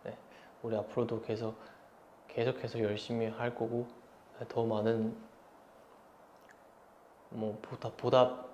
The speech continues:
네, 드릴 수 있도록 노력하겠습니다. 아직은 우리 펜타곤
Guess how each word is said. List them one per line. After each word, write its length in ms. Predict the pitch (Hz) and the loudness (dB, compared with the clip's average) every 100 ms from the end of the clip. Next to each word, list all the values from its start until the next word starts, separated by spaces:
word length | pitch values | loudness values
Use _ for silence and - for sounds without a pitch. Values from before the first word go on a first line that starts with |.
| - - - | -18 -20 -16
네, 80 | 120 - - - - - - - - - - - | -14 -14 -18 -20 -20 -20 -20 -20 -20 -20 -20 -12
드릴 180 | - 113 | -6 -4
수 140 | - | -4
있도록 340 | 117 - 107 107 | -4 0 0 0
노력하겠습니다. 640 | 104 107 113 110 - - - - - - - | -2 -4 -8 -10 -14 -18 -18 -20 -18 -10 -2
아직은 680 | 123 123 127 127 123 120 | 2 4 4 4 2 2
우리 680 | 113 117 120 117 113 113 113 - - - - - - - - - - - - | 0 2 4 4 2 0 -6 -14 -20 -20 -20 -20 -20 -20 -20 -20 -20 -20 -10
펜타곤 760 | - 147 156 151 147 135 120 117 | -4 0 4 6 6 4 2 -2